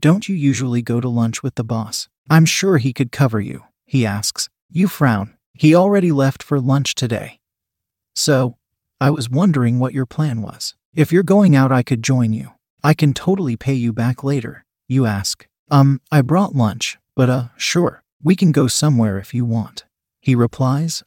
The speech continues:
obviously flushed at the idea of the hot office secretary asking him to lunch. "Great, let's go," you tell him. Walking back to your desk,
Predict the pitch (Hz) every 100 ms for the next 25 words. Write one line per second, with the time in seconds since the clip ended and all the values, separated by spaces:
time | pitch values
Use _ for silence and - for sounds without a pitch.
0 | - 151 170 190 - 160 143 147 156 -
1 | 156 - 135 123 120 120 131 120 117 104
2 | 135 139 120 120 110 - 120 123 117 117
3 | 135 151 - 117 104 113 113 143 123 92
4 | - - _ _ - 107 104 - _ 139
5 | 127 - 151 156 127 _ _ _ _ 135
6 | 135 - 110 98 - _ _ 127 147 180
7 | 170 139 143 147 - 131 123 113 120 107
8 | - -